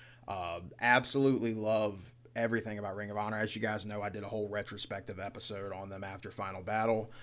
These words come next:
Um, I don't know about now. J-, it's kind of a we'll have to wait and see kind of thing, right? 'Cause A E W owns Ring of Honor now. Obviously, Riccaboni and Coleman got to return to do Supercard of Honor, but at this moment, I don't know if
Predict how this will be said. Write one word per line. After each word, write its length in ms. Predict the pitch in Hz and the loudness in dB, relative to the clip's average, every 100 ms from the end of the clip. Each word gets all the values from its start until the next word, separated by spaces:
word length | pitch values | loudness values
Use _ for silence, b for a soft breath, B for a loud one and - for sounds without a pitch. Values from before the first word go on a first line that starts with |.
| B B B - | B B B 8
Um, 680 | 131 139 143 143 135 127 123 - - - - | 12 12 12 10 6 2 -2 -14 -18 -14 -2
I 140 | 160 | 4
don't 180 | 208 240 | 8 8
know 180 | 220 240 | 10 12
about 280 | 233 226 160 | 12 10 8
now. 880 | 170 170 196 214 123 113 113 131 131 | 4 4 6 8 8 10 6 4 -2
J-, 180 | 139 131 | 0 2
it's 340 | 131 139 139 139 | 6 8 8 4
kind 280 | 135 165 170 | 2 4 6
of 80 | |
a 220 | 151 131 117 | 8 8 8
we'll 260 | 113 127 | 6 6
have 200 | 131 131 | 8 8
to 60 | 117 | 6
wait 220 | 123 123 | 4 4
and 100 | 110 | 0
see 240 | - 160 | -2 -2
kind 280 | 165 117 92 | -2 -4 -4
of 80 | - | -6
thing, 260 | - - 73 | -10 -10 -4
right? 320 | 92 107 - | 2 2 2
'Cause 160 | 117 92 | -2 -2
A 140 | 113 | 0
E 120 | 113 | 0
W 360 | 110 123 131 135 | 2 4 8 6
owns 240 | 120 117 | 6 2
Ring 180 | 110 110 | 0 0
of 100 | 107 | -2
Honor 260 | 101 101 98 | -2 -4 -4
now. 360 | 95 98 98 - B B B B - | -4 -4 -4 -6 B B B B 0
Obviously, 1000 | 127 143 147 139 127 123 123 117 107 - - | 4 6 8 6 4 2 4 2 0 -8 -10
Riccaboni 840 | 101 131 127 113 113 113 113 92 | 2 2 4 2 4 2 0 -2
and 380 | 107 104 104 101 - | -2 -4 -6 -10 -10
Coleman 440 | - 123 117 110 110 | 0 2 2 0 0
got 220 | 110 107 | -2 -2
to 100 | 110 | -4
return 560 | 104 - 113 110 107 | -4 -2 -2 -2 -4
to 120 | 101 95 | -6 -8
do 100 | 101 | -8
Supercard 520 | - 101 98 95 95 | -8 -8 -8 -6 -4
of 80 | 110 | -4
Honor, 340 | 208 269 202 | -2 0 0
but 480 | 127 117 107 - - | 4 4 4 -2 -6
at 220 | 123 143 | -4 0
this 200 | 156 180 | 0 2
moment, 400 | 131 196 233 151 | 2 2 0 0
I 120 | 107 | 2
don't 200 | 120 147 | 2 0
know 240 | 120 120 127 | 0 2 2
if 440 | 123 120 - - | 0 -2 -12 -16